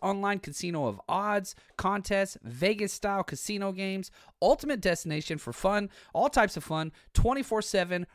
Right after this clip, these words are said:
right at your fingertips. Now, if you've been waiting, now is the time to get into the action. Because if you jump in and you start to make a winning move today with MyBookie, use promo code four nine E R S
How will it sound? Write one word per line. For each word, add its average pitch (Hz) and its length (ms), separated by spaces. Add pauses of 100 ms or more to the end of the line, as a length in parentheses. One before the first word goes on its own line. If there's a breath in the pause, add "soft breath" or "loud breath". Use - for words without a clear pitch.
right 165 320
at 156 120
your 147 120
fingertips. - 640
Now, 151 220
if 127 140
you've 139 80
been 170 180
waiting, 170 680 (480 soft breath)
now 160 540
is 151 320
the 147 240
time 147 320
to 135 140
get 131 160
into 131 200
the 117 220
action. 117 420 (380 soft breath)
Because 156 580 (200 loud breath)
if - 160
you 175 120
jump 240 320
in 240 140
and 185 160
you 196 100
start 214 260
to 196 80
make 196 180
a 147 40
winning 196 320
move 202 160
today 180 300
with 185 140
MyBookie, 175 640 (300 soft breath)
use 196 260
promo 196 280
code 175 220
four 208 320
nine 214 260
E 214 160
R 226 220
S 127 360